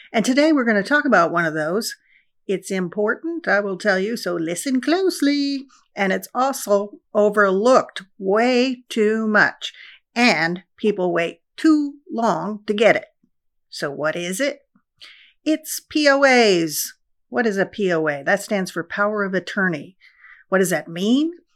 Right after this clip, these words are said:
It essentially means that you are entering into a legal and written document in which you are authorizing certain individuals, hopefully more than one, 'cause I always recommend alternates, to make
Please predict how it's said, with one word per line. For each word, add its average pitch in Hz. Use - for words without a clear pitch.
It 240
essentially 311
means 190
that 202
you 269
are 262
entering 247
into 190
a 165
legal 185
and 170
written 202
document 175
in 214
which 240
you 285
are 254
authorizing 190
certain 202
individuals, 247
hopefully 226
more 220
than 208
one, 196
'cause 160
I 165
always 190
recommend 180
alternates, 170
to 202
make 208